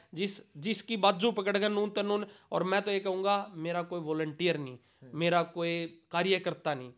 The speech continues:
Speaker 1: भाई हूँ, देवेंद्र हूँ, सीधा मेरा नंबर है, आप फोन करो, आधी रात में थारा बाइक खड़ा पाओगा। और इसी तरीके से दूसरे जो युवा साथी हैं, उनको भी इस तरीके से काम करना चाहिए।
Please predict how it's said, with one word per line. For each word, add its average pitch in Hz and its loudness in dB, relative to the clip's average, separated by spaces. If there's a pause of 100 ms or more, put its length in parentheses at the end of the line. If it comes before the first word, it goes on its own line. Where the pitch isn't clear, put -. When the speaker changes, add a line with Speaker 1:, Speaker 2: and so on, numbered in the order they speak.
(360)
Speaker 1:
भाई 143 0
हूँ, 160 -2 (200)
देवेंद्र 175 2
हूँ, 175 0 (500)
सीधा 190 -2
मेरा 190 4
नंबर 180 6
है, 180 4 (360)
आप 175 4
फोन 190 6
करो, 185 0
आधी 175 0
रात 170 2
में 165 -4
थारा 165 -2
बाइक 147 -4
खड़ा 170 6
पाओगा। 160 0 (360)
और 180 0
इसी 254 2
तरीके 220 0
से 196 0 (160)
दूसरे 185 -4
जो 175 -2
युवा 165 -2
साथी 156 -6
हैं, - -8
उनको 214 -8
भी 175 -4
इस 165 -8
तरीके 151 -14
से 147 -12
काम 147 -10
करना 143 -10
चाहिए। 160 -12